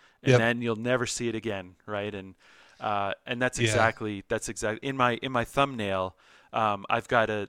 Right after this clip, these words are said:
Speaker 1: I've got Ross from Friends as the armadillo, the Christmas armadillo,
Speaker 2: <laughs>
Speaker 1: because that's exactly what this caveman looks, or this cave
Speaker 2: Yeah.
Speaker 1: monster looks like. Is
Speaker 2: Yep.
Speaker 1: it, you know, it, it was just, it really,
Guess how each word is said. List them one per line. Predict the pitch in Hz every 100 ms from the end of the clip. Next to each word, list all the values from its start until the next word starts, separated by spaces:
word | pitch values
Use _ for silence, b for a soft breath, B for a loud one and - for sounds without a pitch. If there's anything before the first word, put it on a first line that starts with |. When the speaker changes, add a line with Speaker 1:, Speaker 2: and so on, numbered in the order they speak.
| -
Speaker 1:
I've | 117 -
got | 117 -
Ross | 110 110 101 - - -
from | - 113 98
Friends | - 117 107 98 -
as | 110 104
the | 107
armadillo, | 107 107 101 107 98 87
the |
Christmas | 95 120 110 104 -
armadillo, | 101 98 143 -
Speaker 2:
<laughs> | 160 - 202 180 214 - -
Speaker 1:
because | - 143
that's | 147 151 151
exactly | 107 143 139 147 139
what | 120 117
this | 117 -
caveman | 139 127 120 113 110
looks, | 113 -
or | 131 123 113
this | 120 107
cave | - 120
Speaker 2:
Yeah. | 139 131
Speaker 1:
monster | 101 113
looks | 101 107 -
like. | 101 92 - -
Is | 110 104 95 - -
Speaker 2:
Yep. | 120 113 - - -
Speaker 1:
it, | - -
you | 120 123
know, | 120 110 - b b b b 139
it, | 135 -
it | 135 131
was | 123 98
just, | 123 113 - _
it | 127 127 - 117 -
really, | 127 123 110